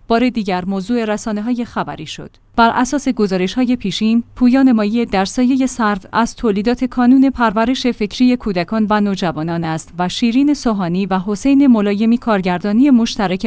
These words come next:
آن را بر عهده داشتند. این انیمیشن کوتاه تاکنون جوایز متعددی در جشنواره‌های بین‌المللی کسب کرده که از آن جمله می‌توان به جایزه بهترین انیمیشن کوتاه در بیست و هفتمین جشنواره فیلم کودکان المپیا در یونان،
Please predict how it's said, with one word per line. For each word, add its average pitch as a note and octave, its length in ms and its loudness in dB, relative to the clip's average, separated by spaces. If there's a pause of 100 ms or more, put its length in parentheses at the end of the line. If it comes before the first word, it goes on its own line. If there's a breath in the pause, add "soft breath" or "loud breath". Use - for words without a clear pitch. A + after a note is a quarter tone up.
آن F3+ 180 -4
را E3+ 140 -2
بر E3 200 -4
عهده E3+ 280 -6
داشتند. D3 540 -10 (180)
این E4+ 200 -2
انیمیشن C4 640 4
کوتاه A#3 380 -6
تاکنون D#3+ 480 -6
جوایز E3+ 440 -4
متعددی G#3+ 680 -2
در F3 220 -4
جشنواره‌های A3 800 0
بین‌المللی F3 720 -2
کسب A#3 340 -6
کرده G3+ 300 -4
که G#3+ 140 -6
از G3 120 -6
آن G3+ 200 -2
جمله A#3+ 320 0
می‌توان A3 440 -2
به A3 120 0
جایزه F#3+ 540 -2
بهترین A#3 580 0
انیمیشن G#3 680 0
کوتاه A#3 480 -4
در A3+ 160 -2
بیست G3+ 260 -8
و A#3+ 60 0
هفتمین G#3 520 -4
جشنواره G#3+ 680 -2
فیلم A#3+ 300 0
کودکان A#3+ 580 0
المپیا F#3+ 520 -2
در G#3 220 -4
یونان، D3 360 -8